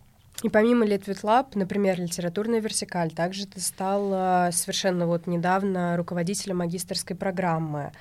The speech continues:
То есть это бесконечно какой-то поток идей, мыслей. Как раз у тебя также получается создавать что-то новое и делиться с этим людьми, которые, ну, тоже не связаны с наукой, что-то связано, а что-то нет.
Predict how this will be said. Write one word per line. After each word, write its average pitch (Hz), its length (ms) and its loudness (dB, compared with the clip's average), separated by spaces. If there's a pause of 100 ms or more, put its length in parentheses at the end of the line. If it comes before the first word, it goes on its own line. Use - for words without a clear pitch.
(260)
То 185 80 -2
есть 170 140 -2
это 185 300 0
бесконечно 202 600 0
какой-то 190 360 -4
поток 196 420 -2
идей, 208 280 0
мыслей. 202 460 -2
Как 175 200 -6
раз 208 200 0
у 196 40 -8
тебя 185 260 -4
также 185 280 -4
получается 175 560 -2
создавать 185 360 -6
что-то 175 300 -4
новое 214 300 0
и 170 40 -6
делиться 180 380 -6
с - 40 -10
этим 190 260 -4
людьми, 180 440 -4 (320)
которые, 175 380 -2 (140)
ну, 226 160 2
тоже 180 240 -2
не 202 100 -2
связаны 190 380 -4
с - 100 -4
наукой, 165 380 -4
что-то 170 240 -6
связано, 185 340 -4
а - 20 -4
что-то 170 320 -8
нет. 143 220 -6